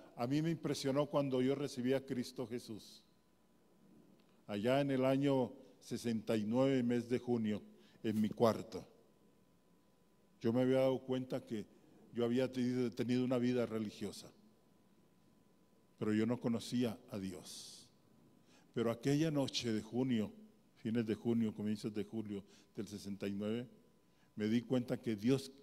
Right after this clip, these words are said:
quería tener una relación personal conmigo. Y eso me sorprendió. Dios, antes que nada, es un Dios personal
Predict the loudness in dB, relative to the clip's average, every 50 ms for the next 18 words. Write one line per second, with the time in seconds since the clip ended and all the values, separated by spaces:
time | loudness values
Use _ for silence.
0 | -6 -4 -2 2 2 4 2 2 0 -2 -4 -4 -2 -2 -2 -4 -4 -4 -4 -6
1 | -6 -6 -8 -8 -8 -6 -8 -10 -10 -10 -10 -8 -8 -8 -10 -10 -8 -8 -6 -6
2 | -6 -8 -10 -14 -20 _ _ _ _ _ _ _ _ _ _ _ _ _ _ _
3 | _ _ _ -20 -20 -20 _ _ _ _ _ _ _ _ _ _ _ _ -20 -20
4 | -20 -8 -2 0 0 0 0 -2 -2 -4 -4 -4 -6 -8 -8 -6 -8 -8 -8 -8
5 | -12 -14 -14 -16 -20 _ _ _ _ _ _ _ _ _ _ _ _ _ _ -20
6 | -20 -20 -14 -10 -4 0 4 6 6 6 4 2 -4 -10 -12 -14 -18 -14 -8 -6
7 | -6 -4 -2 -4 -4 -4 -4 -4 -2 0 2 2 2 2 0 -2 -6 -14 -14 -12
8 | -8 -8 -4 -2 -2 -2 0 2 2 2 2 0 -6 -4 -4 -2 -2 -4 -4 -8
9 | -8 -8 -6 -6 -6 -8